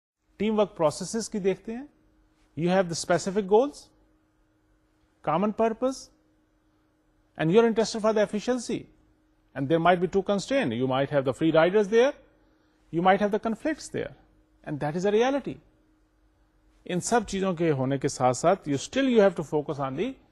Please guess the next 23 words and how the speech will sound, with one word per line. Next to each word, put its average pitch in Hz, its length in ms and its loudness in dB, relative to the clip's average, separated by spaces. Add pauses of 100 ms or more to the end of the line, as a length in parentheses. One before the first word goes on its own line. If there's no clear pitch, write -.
(380)
efficiency. - 640 -8 (1400)
اور 135 120 -2
ایفیشنسی 165 520 0
کیسے 180 300 -2
ہوگی؟ 185 300 -2
Again 185 220 -10 (1120)
بہت 127 200 -2
سی 165 280 -2 (240)
چیزیں 135 240 -2
ہم 143 80 0
اس 135 100 -6
کو 147 100 -4
بار 131 160 2
بار 139 140 2
ڈسکس 135 320 -4
کر 135 100 -4
چکے - 240 -12
ہیں 135 80 -10
کہ 127 80 -6
ایفیشنسی 127 480 -10
کیا 127 180 -2
چیز 120 240 -10
ہے 127 60 -10